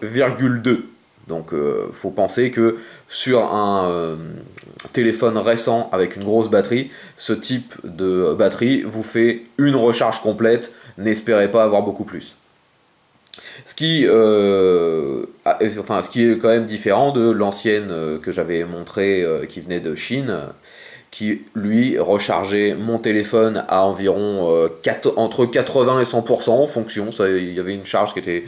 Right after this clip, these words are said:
pas vraiment stable, entre quatre-vingts et cent pour cent, mais j'ai jamais réussi à charger plus d'une fois, euh, complètement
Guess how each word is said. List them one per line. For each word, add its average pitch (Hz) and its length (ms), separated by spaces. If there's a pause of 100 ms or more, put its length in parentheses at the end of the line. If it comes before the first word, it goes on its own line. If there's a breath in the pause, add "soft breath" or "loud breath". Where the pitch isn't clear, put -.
(200 loud breath)
pas 92 100
vraiment 90 240
stable, 110 400 (680 loud breath)
entre 90 260
quatre-vingts 104 440
et 101 40
cent 104 160
pour 95 180
cent, 113 320
mais 101 300
j'ai 92 160
jamais 95 240
réussi 92 420
à 101 80
charger 95 400
plus 120 480
d'une 101 300
fois, 104 420
euh, 92 140
complètement 95 580